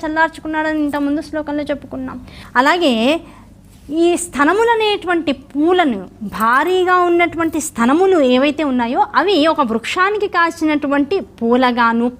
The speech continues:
పళ్ళగాను గనక భావించినట్లయితే, అంత పెద్దవైనటువంటి, అంత ఎక్కువ సంఖ్యలో ఉన్నటువంటి సంపదను కలిగి ఉన్నటువంటి ఒక చెట్టు మొదలు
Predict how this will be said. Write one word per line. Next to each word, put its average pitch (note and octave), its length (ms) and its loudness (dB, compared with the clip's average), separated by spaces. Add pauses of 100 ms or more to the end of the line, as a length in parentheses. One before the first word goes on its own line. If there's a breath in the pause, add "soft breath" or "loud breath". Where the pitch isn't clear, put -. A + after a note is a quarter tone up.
పళ్ళగాను D#4 560 2
గనక C4+ 280 -2
భావించినట్లయితే, G3+ 1120 -6 (560 loud breath)
అంత C#4+ 480 4 (120)
పెద్దవైనటువంటి, F#4+ 1120 0
అంత D#4 600 2 (320 loud breath)
ఎక్కువ B3+ 400 2
సంఖ్యలో G#4 520 2
ఉన్నటువంటి E4 720 0
సంపదను D4+ 640 2
కలిగి G#4 260 0
ఉన్నటువంటి F4 520 0
ఒక C4 120 -2
చెట్టు C#4+ 560 0
మొదలు B3+ 840 2